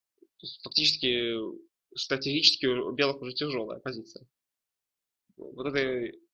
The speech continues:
вот этого нюанса с ходом слон Ж четыре надо постараться избежать, поэтому основной ход за белых здесь Аш три. Но опять же, ч-, чёрные здесь могут перейти к шевенгенской структуре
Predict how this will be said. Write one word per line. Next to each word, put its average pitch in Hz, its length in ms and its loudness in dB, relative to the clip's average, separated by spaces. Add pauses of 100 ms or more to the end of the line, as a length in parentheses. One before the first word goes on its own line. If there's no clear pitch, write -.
(500)
вот 131 80 -4
этого 139 180 0
нюанса 135 560 4 (520)
с - 100 -8
ходом 127 200 0
слон 135 160 -6
Ж 135 40 -2
четыре 147 280 2
надо 123 140 -2
постараться 123 500 0
избежать, 151 460 2
поэтому 135 500 0 (460)
основной 135 360 -2
ход 151 160 -2
за 131 80 4
белых 143 180 4
здесь 139 180 -2
Аш - 280 2
три. - 260 -8 (3250)
Но 170 120 6
опять 208 240 12
же, 139 120 8
ч-, - 220 2
чёрные 151 320 4
здесь 151 160 -2
могут 143 260 4
перейти 135 280 4
к - 80 0
шевенгенской 139 580 2
структуре 180 640 -4